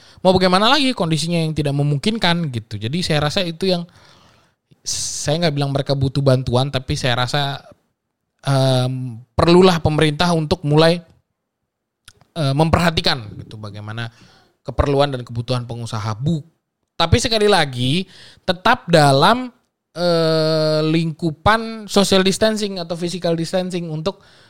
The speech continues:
eh, mengurangi penyebaran covid sembilan belas. Bukan seperti relaksasi terhadap tiket pesawat dan mengizinkan pem-, pebisnis atau pengusaha atau pekerja dengan surat izin kerja untuk bepergian dengan pesawat yang mengakibatkan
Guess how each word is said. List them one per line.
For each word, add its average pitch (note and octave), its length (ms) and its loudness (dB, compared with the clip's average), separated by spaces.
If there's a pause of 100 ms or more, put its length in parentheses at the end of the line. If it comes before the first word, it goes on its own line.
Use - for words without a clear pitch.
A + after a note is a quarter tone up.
(100)
eh, D3 320 -2
mengurangi D3+ 480 0
penyebaran D#3 480 4
covid E3 160 0
sembilan D3 320 2
belas. D3+ 320 2
Bukan E3 560 2
seperti D3+ 400 2
relaksasi D3 720 4
terhadap C#3 400 4
tiket C#3 240 0
pesawat C#3+ 480 4
dan C3+ 160 2 (320)
mengizinkan D3 560 4
pem-, C#3+ 160 2
pebisnis D3+ 560 4
atau C#3+ 240 2
pengusaha D3+ 480 2
atau D3+ 160 2
pekerja D3+ 400 2
dengan C#3+ 240 0
surat C#3+ 320 2
izin D3+ 240 0
kerja C#3+ 320 0
untuk C#3+ 240 -2 (240)
bepergian D#3+ 560 2
dengan D3 160 -2
pesawat D3 400 2
yang C#3+ 160 0
mengakibatkan C#3+ 1120 0